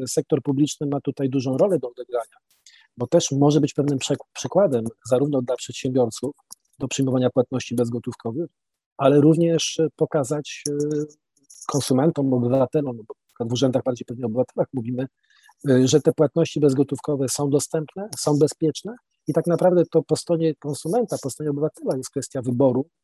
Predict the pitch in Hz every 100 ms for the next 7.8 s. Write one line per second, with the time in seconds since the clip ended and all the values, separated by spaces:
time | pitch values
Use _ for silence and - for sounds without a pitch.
0 | _ _ _ - 127 120 156 - 156 139
1 | - 135 135 - 135 131 - 127 127 123
2 | - 95 - - _ _ _ 110 165 151
3 | - 214 - - 165 - 190 170 131 -
4 | 135 135 127 120 113 113 131 - 127 240
5 | 214 - 123 107 113 123 135 160 - 165
6 | 151 127 180 165 151 123 135 170 165 147
7 | - 127 165 - 139 147 151 160